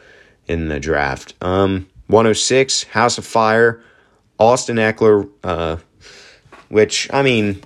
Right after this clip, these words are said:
I don't know if he'll fall to six. If he does, I think that'd be a great pick for House of Fire, but again, I don't think he will fall that far. Uh, one oh seven, the Chosen One's taking Kyle Pitts, which, I mean, you know, he's got Kittle. He had Waller last year.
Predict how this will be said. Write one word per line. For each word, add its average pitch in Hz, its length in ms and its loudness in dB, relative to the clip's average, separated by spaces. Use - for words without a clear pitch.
I 127 140 2
don't 139 100 2
know 127 140 2
if - 80 -6
he'll 117 140 6
fall 117 280 4
to 101 60 -4
six. 104 440 0
If 113 140 -4
he 107 80 -2
does, 110 320 2
I 98 100 2
think 107 240 -4
that'd 104 160 2
be 92 120 -2
a - 20 -6
great 98 320 0
pick 90 220 -4
for 87 140 -4
House 82 220 -6
of - 60 -20
Fire, 80 360 -4
but 78 360 -6
again, 85 400 -2
I 82 100 -4
don't 82 140 -6
think 87 240 -8
he 90 160 -4
will 85 240 0
fall 85 340 0
that 80 260 -2
far. 85 680 0
Uh, 78 320 -4
one 110 240 4
oh 110 80 4
seven, 107 580 0
the 85 100 -6
Chosen 110 320 4
One's 110 240 0
taking 101 340 -2
Kyle 98 360 2
Pitts, - 500 0
which, - 380 -4
I 98 80 -4
mean, 90 320 -6
you 90 80 -4
know, 98 260 -2
he's 95 180 -2
got 98 280 0
Kittle. 95 560 2
He 101 120 0
had 95 260 0
Waller 92 500 2
last 92 420 -2
year. 92 340 -2